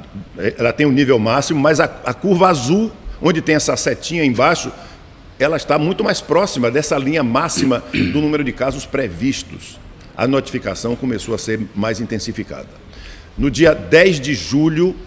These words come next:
tá quase junto. A linha vermelha, que é o máximo possível que a gente pode admitir dentro dos níveis de risco,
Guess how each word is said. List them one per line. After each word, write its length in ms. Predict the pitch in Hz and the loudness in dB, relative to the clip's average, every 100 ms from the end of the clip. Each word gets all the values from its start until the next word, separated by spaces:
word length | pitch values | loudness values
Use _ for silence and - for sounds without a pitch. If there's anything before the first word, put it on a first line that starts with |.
| - | -4
tá 120 | 131 | -4
quase 420 | - 160 190 165 | -2 -2 0 0
junto. 500 | 170 143 147 104 - - - | 0 4 4 2 -8 -16 -4
A 60 | |
linha 220 | 110 160 165 | 0 2 6
vermelha, 420 | 139 123 147 156 | 6 6 6 4
que 100 | 147 | 4
é 40 | |
o 40 | 131 | 6
máximo 520 | 113 175 - 160 151 | 6 4 0 -4 -6
possível 520 | 131 - 131 151 135 | -6 -6 -2 0 0
que 80 | 131 | -2
a 40 | |
gente 240 | 117 139 - | -2 -4 0
pode 260 | 208 220 | 2 2
admitir 560 | 196 151 147 - 104 92 - - - - | 0 -2 -2 -2 -6 -8 -14 -16 -16 -12
dentro 300 | 90 156 156 | 0 0 0
dos 220 | 139 139 | -4 -2
níveis 300 | 139 160 135 | -2 0 0
de 100 | 117 | 0
risco, 480 | 120 120 165 - 185 | 2 4 2 2 -6